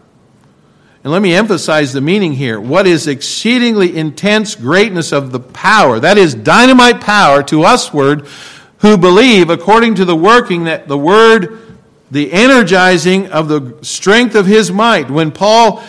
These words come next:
explains how great that dynamite power is, that's an energizing strength. It's the power enough to raise Christ from the dead,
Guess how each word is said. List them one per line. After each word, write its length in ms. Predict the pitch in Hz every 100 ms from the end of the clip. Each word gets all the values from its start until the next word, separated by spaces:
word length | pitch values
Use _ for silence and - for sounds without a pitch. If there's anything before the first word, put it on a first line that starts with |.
| - -
explains 680 | 156 151 - 196 233 233 202
how 220 | 190 165
great 460 | 143 156 214 240 208
that 320 | 202 196 135
dynamite 560 | 160 214 220 214 208
power 420 | - 196 208 214 202
is, 500 | 214 156 160 160 -
that's 280 | 143 190 -
an 120 | 202
energizing 800 | 208 247 233 165 156 147 135 131
strength. 680 | - - 139 104 - - _ _ _ _ _ _ - -
It's 200 | 185 185
the 120 | 190
power 440 | - 196 233 240
enough 280 | 220 214 226
to 120 | 196
raise 440 | 160 180 233 233 -
Christ 480 | - 214 220 220 -
from 180 | 190
the 100 | 165
dead, 680 | 139 127 220 196 151 170 180